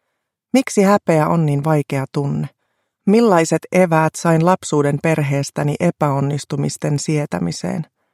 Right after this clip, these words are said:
Millaiset työkalut olen itse osannut omille lapsilleni antaa? Hyväksynkö elämässä ja itsessäni edelleenkään epätäydellisyyttä, vaikka niin koetankin itselleni kovasti uskotella? Miksi jotkut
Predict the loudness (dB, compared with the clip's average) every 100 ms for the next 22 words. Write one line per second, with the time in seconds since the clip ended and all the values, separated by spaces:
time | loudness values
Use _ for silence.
0 | _ _ _ 2 2 4 2 0 -4 0
1 | 2 2 0 -2 -2 0 0 2 -2 -2
2 | -2 -2 -2 -2 -2 -2 0 0 0 -2
3 | -2 -4 -6 -4 -2 -2 -2 -2 -4 -6
4 | -8 -8 _ _ _ _ _ _ _ _
5 | 0 2 2 -2 -6 -4 0 2 2 0
6 | -2 -4 -6 -8 _ -2 -2 -2 -6 -8
7 | -6 -4 -4 -2 -2 -2 0 0 0 -2
8 | -4 -2 -4 -2 -2 0 0 -2 -4 -4
9 | -4 -4 -6 -8 -10 _ _ -2 0 0
10 | 0 0 0 0 0 0 -2 -2 -4 -4
11 | -4 -4 -4 -4 -4 -6 -6 -8 -10 -10
12 | -10 -12 -12 -12 -12 -12 _ _ _ _
13 | _ _ _ _ _ _ _ _ -2 -2
14 | -2 -2 -2 -6